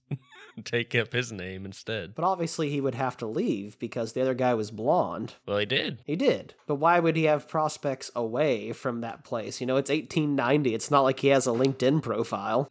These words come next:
Speaker 1: Yeah, I don't know. That's all. That's what he said in the movie, is that the, he had more prospects, so. That was his reasoning.
Speaker 2: I don't know. I, I, I like that our main guy is an unreliable narrator. That, I know, I guess, yeah. What is true? We have no idea.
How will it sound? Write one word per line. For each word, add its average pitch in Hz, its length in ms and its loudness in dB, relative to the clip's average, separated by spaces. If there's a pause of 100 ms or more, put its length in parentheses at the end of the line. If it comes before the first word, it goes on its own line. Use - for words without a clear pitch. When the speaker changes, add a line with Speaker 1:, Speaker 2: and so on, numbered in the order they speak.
Speaker 1:
Yeah, 117 200 0
I - 20 0
don't 131 140 0
know. 143 140 -2
That's 131 240 2
all. 156 200 6
That's 147 160 2
what 143 80 -2
he 147 80 0
said 156 200 0
in 143 60 -8
the 143 60 -4
movie, 139 300 -2
is 95 80 -8
that 101 160 -10
the, 98 80 -10
he 101 220 -10
had 107 160 -6
more 104 140 -10
prospects, 101 680 -10
so. 87 300 -14 (340)
That 139 120 4
was 139 120 0
his 147 200 2
reasoning. 104 640 -8
Speaker 2:
I 165 100 -2
don't 175 100 4
know. 160 60 2
I, 170 320 2
I, 175 100 -6
I 190 80 4
like 226 380 2
that 123 220 2
our 139 140 4
main 135 320 4
guy 113 280 2
is 127 180 2
an 139 80 4
unreliable 123 640 4
narrator. 110 580 0
That, 107 240 -4
I 123 60 2
know, 123 100 0
I 131 80 2
guess, 131 240 -2
yeah. 113 280 0
What 147 260 4
is 156 180 4
true? 113 520 0 (220)
We 131 120 2
have 120 140 0
no 123 220 0
idea. 104 540 -8